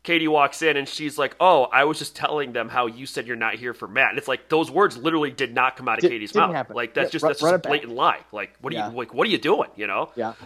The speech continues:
Speaker 1: So, I don't know. I thought that was a wild move. Um, I think as a person, Matt, I, you have to like Katie better than Serena C as a person.
Speaker 2: Right, you
Speaker 1: But
Speaker 2: have to.
Speaker 1: I,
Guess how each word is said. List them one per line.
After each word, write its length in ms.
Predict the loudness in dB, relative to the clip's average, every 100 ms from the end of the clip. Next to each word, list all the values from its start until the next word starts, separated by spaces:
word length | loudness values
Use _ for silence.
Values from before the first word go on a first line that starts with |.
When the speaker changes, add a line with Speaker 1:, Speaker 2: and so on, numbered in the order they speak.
| -16
Speaker 1:
So, 500 | 0 4 4 2 -4 _ _ 4
I 160 | 6 8
don't 120 | 4
know. 100 | 2
I 160 | 2
thought 200 | 4 2 2
that 80 |
was 120 | 0 -2
a 40 |
wild 500 | -4 2 4 4 0
move. 280 | -6 -8 -8 -16 -20 _
Um, 480 | 0 2 2 -2 -8 _ _ _ _
I 80 | 2
think 220 | 2 2
as 120 | 0
a 60 | -4
person, 540 | -12 -8 -6 -4 -4
Matt, 240 | 0 -2 -2 -6
I, 80 | -6
you 120 | -8
have 280 | 2 2 2
to 60 | -6
like 200 | -12 -10
Katie 260 | -10 -10
better 160 | -10 -10
than 100 | -12
Serena 260 | -16 -14 -14
C 180 | -10
as 100 | -10
a 40 | -10
person. 320 | -10 -8 -4
Speaker 2:
Right, 60 | -4
you 60 |
Speaker 1:
But 180 | -4 -2
Speaker 2:
have 160 | -4 -4
to. 80 | _ _ _
Speaker 1:
I, 80 | -12